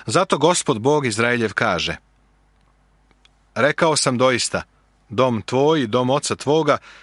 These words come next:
služit će predamnom do veka.” Ali kaže Gospod:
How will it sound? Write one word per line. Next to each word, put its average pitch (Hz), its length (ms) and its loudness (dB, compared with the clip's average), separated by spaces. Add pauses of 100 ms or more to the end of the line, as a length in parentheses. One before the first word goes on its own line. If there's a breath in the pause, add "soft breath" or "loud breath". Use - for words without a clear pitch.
(100)
služit 170 460 -2
će 131 140 -2
predamnom 127 540 -2
do 123 100 -2
veka.” 117 440 -2 (720)
Ali 113 220 -2
kaže 98 360 -2
Gospod: 92 480 -4